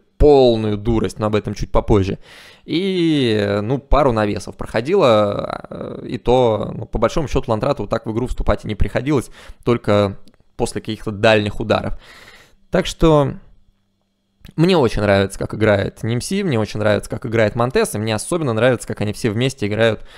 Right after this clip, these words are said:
в паре. Э, вот неделю назад смотришь на Ним-, на то, как играет Нимси и Погоснов, и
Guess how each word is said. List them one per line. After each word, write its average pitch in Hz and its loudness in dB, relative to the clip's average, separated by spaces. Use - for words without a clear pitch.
в 107 0
паре. - 2
Э, - -6
вот - -2
неделю 147 4
назад 113 2
смотришь 123 0
на 120 -2
Ним-, 120 -4
на 113 2
то, 123 -2
как 113 -2
играет 120 0
Нимси 123 -4
и - -4
Погоснов, 147 0
и 120 -6